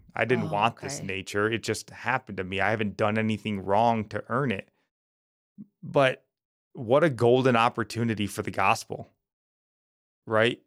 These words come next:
Speaker 1: The true gospel. Uh, maybe Andy Stanley doesn't preach that one, but the true gospel that, like,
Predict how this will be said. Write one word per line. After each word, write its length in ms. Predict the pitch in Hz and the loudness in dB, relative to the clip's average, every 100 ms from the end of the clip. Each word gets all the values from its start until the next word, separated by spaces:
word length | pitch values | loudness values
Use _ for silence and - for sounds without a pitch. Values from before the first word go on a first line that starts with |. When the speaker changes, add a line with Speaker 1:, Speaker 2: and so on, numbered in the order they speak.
| _ _ _ _ - | _ _ _ _ -14
Speaker 1:
The 140 | 117 120 | -10 -8
true 280 | - 226 | 2 4
gospel. 640 | 160 98 87 - - - - _ | 4 2 -2 -8 -14 -14 -18 _
Uh, 240 | - 98 95 | -6 -2 -2
maybe 360 | 101 113 110 110 | 0 0 0 0
Andy 280 | 110 107 | 0 -2
Stanley 320 | 101 110 107 104 | -2 0 0 -2
doesn't 300 | 95 98 - | -4 -8 -6
preach 300 | 143 175 110 | -6 -2 0
that 180 | 98 | 2
one, 240 | 98 104 110 _ _ _ _ _ _ | 2 0 -2 _ _ _ _ _ _
but 140 | 131 131 | -2 -2
the 80 | 135 | -2
true 220 | 170 151 | -4 0
gospel 480 | 131 135 135 131 123 | 2 2 0 0 4
that, 220 | 123 123 | 2 4
like, 320 | 120 113 - | 4 2 0